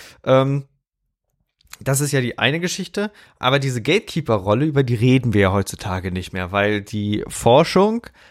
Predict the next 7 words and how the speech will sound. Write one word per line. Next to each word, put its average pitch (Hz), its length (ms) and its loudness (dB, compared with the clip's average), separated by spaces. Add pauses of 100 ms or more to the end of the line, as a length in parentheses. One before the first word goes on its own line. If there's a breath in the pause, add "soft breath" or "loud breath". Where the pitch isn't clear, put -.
hat 123 180 -8
sich 139 220 -8
in 120 200 -6
den 110 200 -2
letzten 143 800 -4 (1200)
vier 247 380 -4
Monaten 208 720 0